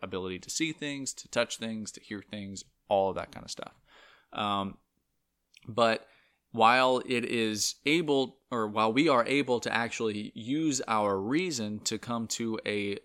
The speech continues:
a, a knowledge that God exists, our sin hampers that ability to know,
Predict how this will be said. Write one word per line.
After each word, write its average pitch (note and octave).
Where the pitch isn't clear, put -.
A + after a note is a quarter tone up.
a, F#2+
a G#2+
knowledge A2
that G#2+
God G2
exists, G2+
our G#2+
sin G#2+
hampers B2+
that G2
ability G#2
to -
know, F#2+